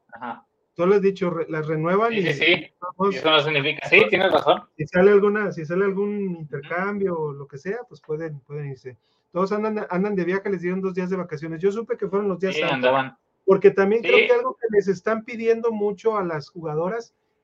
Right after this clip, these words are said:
Speaker 2: es que no posteen cosas, eh, que suceden en el día, en el día del,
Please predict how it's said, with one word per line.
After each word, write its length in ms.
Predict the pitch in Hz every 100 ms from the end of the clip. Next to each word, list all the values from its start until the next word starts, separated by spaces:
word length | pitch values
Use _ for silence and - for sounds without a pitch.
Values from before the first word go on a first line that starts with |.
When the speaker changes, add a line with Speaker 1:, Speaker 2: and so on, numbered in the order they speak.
| _
Speaker 2:
es 180 | 156 151
que 160 | - 196
no 440 | 185 185 196 202 196
posteen 400 | 156 - 180 185
cosas, 560 | 196 180 196 185 - _ _
eh, 300 | 160 151 143 139
que 100 | 156
suceden 480 | 143 _ 170 175 190
en 120 | 170
el 160 | 151 139
día, 320 | 175 165 110
en 140 | 139 147
el 140 | 143
día 380 | 143 165 180 180
del, 380 | 156 143 127